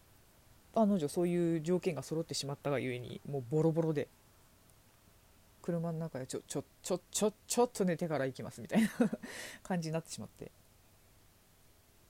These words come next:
でね、あの、「あ、だいぶこれ復活してきた」と思っ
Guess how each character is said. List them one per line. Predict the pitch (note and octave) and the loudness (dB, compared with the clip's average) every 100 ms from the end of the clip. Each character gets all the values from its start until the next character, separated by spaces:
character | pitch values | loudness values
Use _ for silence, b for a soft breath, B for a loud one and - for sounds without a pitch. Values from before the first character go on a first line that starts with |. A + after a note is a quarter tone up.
| _ - - | _ -20 -10
で | |
ね、 | A#3 C4 C4+ - - - - - - - | -6 -6 -8 -20 -20 -20 -20 -20 -20 -8
あ | E3+ D#3+ | -6 -4
の、 | D3+ - | -6 -2
「あ、 | A3+ | 0
だ | G#3 A#3+ | 2 2
い | C4 | 2
ぶ | B3+ | 0
こ | B3+ | 0
れ | A#3+ | 0
復 | A#3+ - | -2 -4
活 | B3+ - | -6 -6
し | - | -6
て | B3+ | -4
き | - | -2
た」 | G#3 E3 | -2 0
と | D#3 | -4
思 | |
っ | D3+ | -6